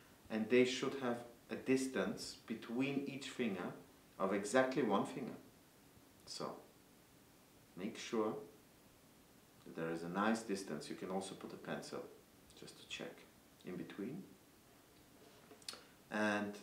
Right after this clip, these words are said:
next thing I would like to share with you is focus on the second knuckle. Now this is our knuckles here,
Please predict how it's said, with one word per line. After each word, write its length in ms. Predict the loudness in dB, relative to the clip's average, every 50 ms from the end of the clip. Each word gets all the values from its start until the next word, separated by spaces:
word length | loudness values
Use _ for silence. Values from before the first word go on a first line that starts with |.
| -14 -20 -20 -20 -20 -20 -20 -20 -20 -20 -20 -20 -20 -20 -20 -20 -20 -14 -2
next 360 | 2 4 4 4 2 0 0 2
thing 320 | 2 4 4 2 0 0 -4 -4
I 60 | -4 -2
would 220 | 0 0 0 2
like 240 | 2 2 0 0 -6 -12 -16 -18 -20 -20 -20 -20 -20 -20 -20 -20 -20 -20 -18 -14
to 60 | -12
share 300 | -10 -4 0 2 2 2
with 180 | 2 0 0
you 180 | -2 0 0 2
is 300 | 2 2 0 -2 -6 -10 -12 -16 -20 -20 -20 -20 -20 -20
focus 560 | -18 -4 6 6 8 8 8 6 6 6 6
on 100 | 6 6
the 80 | 6 4
second 540 | 2 4 6 6 6 8 6 4 4 4 4
knuckle. 400 | 4 4 4 2 -2 -4 -4 -4 -8 -12 -18 -20 -20 -20 -20 -20 -10 -6
Now 100 | -6 -4 -4
this 160 | -4 -4 -4
is 160 | -4 -2 2
our 260 | 6 6 6 6 6
knuckles 420 | 2 0 0 -2 -4 -6 -6 -6 -6
here, 260 | -4 -4 -4 -4 -6